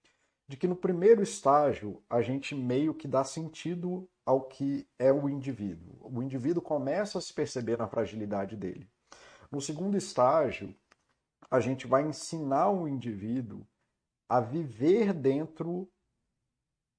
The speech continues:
daquela condição, tomando decisões que beneficiem ele dentro daquela condição. E aí tem um terceiro estágio, que é quando o indivíduo volta a viver como um indivíduo autônomo.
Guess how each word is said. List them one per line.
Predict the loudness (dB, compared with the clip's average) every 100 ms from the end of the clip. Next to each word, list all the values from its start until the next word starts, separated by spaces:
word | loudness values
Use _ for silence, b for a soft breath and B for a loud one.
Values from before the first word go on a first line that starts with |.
| -6
daquela | 0 2 4 2
condição, | 0 -6 -6 -4 -2 -2 -4 2
tomando | 4 4 4 4 4
decisões | 2 2 0 0 -2 -2 -6
que | -4
beneficiem | -2 -2 -4 -8 -8 -8 -6 -4 -2 -2 -2 -2
ele | -2 -2
dentro | -2 -4 -4 -4
daquela | -4 -2 -4
condição. | -4 -8 -8 -12 -14 -18 _ _ _ _ b b b b
E | 2
aí | 4
tem | 4
um | 2
terceiro | 6 6 6 2 2 0
estágio, | -2 2 4 4 0 -4
que | -4
é |
quando | -2 0 0
o |
indivíduo | 0 -2 -2 0
volta | 2 8 10 10 6
a |
viver | 2 2 0 0
como | -4 -4 -4
um |
indivíduo | -6 -6 -4 0 0
autônomo. | 0 -2 -2 -4 -10